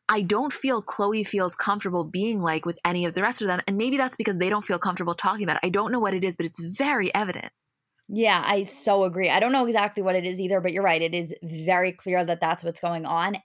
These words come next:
Speaker 2: And Kourtney responds really well to that.
Speaker 1: Yeah, I mean, she clearly doesn't mind. If she was uncomfortable, they wouldn't be having the conversation.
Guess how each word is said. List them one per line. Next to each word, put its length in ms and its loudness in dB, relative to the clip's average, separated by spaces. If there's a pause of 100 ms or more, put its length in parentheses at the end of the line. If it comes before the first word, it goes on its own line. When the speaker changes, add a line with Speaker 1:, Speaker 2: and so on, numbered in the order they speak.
Speaker 2:
And 480 0 (400)
Kourtney 380 2
responds 420 0
really 200 0
well 180 0
to 80 -4
that. 240 -8 (1080)
Speaker 1:
Yeah, 260 2
I 40 0
mean, 100 0
she 100 0
clearly 320 2
doesn't 220 2
mind. 240 2
If 60 -2
she 100 0
was 80 0
uncomfortable, 420 0
they 80 0
wouldn't 180 -2
be 60 -4
having 200 0
the 60 -4
conversation. 600 -2